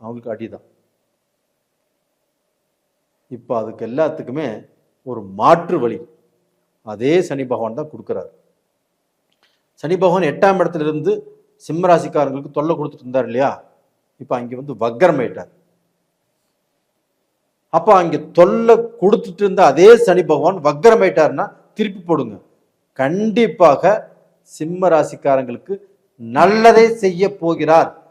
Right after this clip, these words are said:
நூத்தி முப்பத்தி எட்டு நாளும் அந்த, இந்த நூத்தி முப்பத்தெட்டு நாளை நீங்க பயன்படுத்திட்டீங்கன்னா சிம்ம ராசிக்காரருடைய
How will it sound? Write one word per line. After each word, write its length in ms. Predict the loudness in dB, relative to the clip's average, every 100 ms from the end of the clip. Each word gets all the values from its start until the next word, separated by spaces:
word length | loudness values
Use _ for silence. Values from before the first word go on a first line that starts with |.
| _ _ _ -10 0
நூத்தி 420 | 2 0 -4 -2 -2
முப்பத்தி 460 | -2 2 0 2 -2
எட்டு 180 | 0 -4 0
நாளும் 340 | 0 0 -4 -8 _ _ _ _ _ _ _ _ _ _ _ _ _ _ _ _ _ _ _ _ _ _ _ _ _ _ -6
அந்த, 120 | -4 -4
இந்த 160 | -2 -2 2
நூத்தி 320 | 0 0 -4 -4
முப்பத்தெட்டு 500 | -2 -2 0 -2 2
நாளை 200 | 2 2 0
நீங்க 140 | -4 0 4
பயன்படுத்திட்டீங்கன்னா 840 | 4 4 2 2 -6 -6 -6 -8 -10 _ _ _ _ _ _ _ _ _ _ _
சிம்ம 360 | -14 -8 0 2
ராசிக்காரருடைய 640 | 2 0 -4 -2 -2 -4